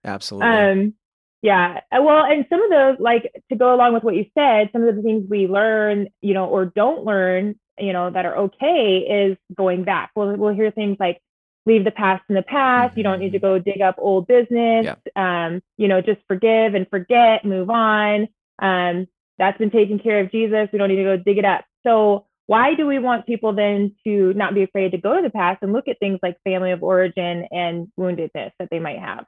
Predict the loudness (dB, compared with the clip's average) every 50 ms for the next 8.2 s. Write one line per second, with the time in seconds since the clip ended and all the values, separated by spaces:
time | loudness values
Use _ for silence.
0 | _ _ -4 -2 -2 -2 -2 -6 -12 _ _ _ _ -10 -6 -4 -4 -4 -6 -10
1 | -12 -10 -6 -6 -4 -2 -2 -4 -4 -6 -6 -4 -2 -2 -2 -4 -6 -6 -6 -6
2 | -4 -6 -6 -4 -4 -4 -4 -4 -4 -6 -6 -6 -6 -6 -6 -8 -10 _ _ _
3 | _ _ _ _ -2 0 0 0 0 0 -2 -2 -2 -6 _ _ _ _ _ _
4 | _ _ _ _ _ _ _ 0 0 0 0 -2 -4 -8 -10 -14 -18 _ _ _
5 | _ _ _ _ -20 -12 -10 -10 -10 -8 -10 -10 -8 -8 -8 -8 -8 -8 -8 -8
6 | -6 -6 -6 -6 -6 -6 -6 -6 -6 -6 -6 -6 -6 -6 -6 -8 -8 -12 -12 -4
7 | 0 0 0 0 0 -2 -4 -2 -2 -2 -2 0 -2 -2 -2 -4 -4 -2 -2 -2
8 | -2 -4 -6 -10